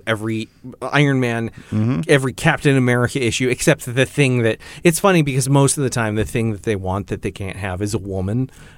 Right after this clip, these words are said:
Speaker 1: Uh,
Speaker 2: Yeah.
Speaker 1: except in Captain America's case, uh, the thing that he wants but can't have is Bucky Barnes.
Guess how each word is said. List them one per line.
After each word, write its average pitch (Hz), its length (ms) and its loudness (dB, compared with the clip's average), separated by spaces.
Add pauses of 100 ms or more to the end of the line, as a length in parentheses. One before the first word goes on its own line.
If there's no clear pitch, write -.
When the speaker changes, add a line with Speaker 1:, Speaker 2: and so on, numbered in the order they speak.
Speaker 1:
Uh, 117 140 4
Speaker 2:
Yeah. - 80 6
Speaker 1:
except 151 360 2
in 123 120 2
Captain 120 340 0
America's 98 600 -2
case, 123 440 -2
uh, 104 200 0
the 98 100 -2
thing 104 300 -4
that 104 160 -6
he 101 320 -8 (100)
wants 95 360 -4
but - 180 -6
can't 101 240 -8
have 95 280 -4
is 95 140 -4
Bucky 98 380 -6
Barnes. 101 580 -4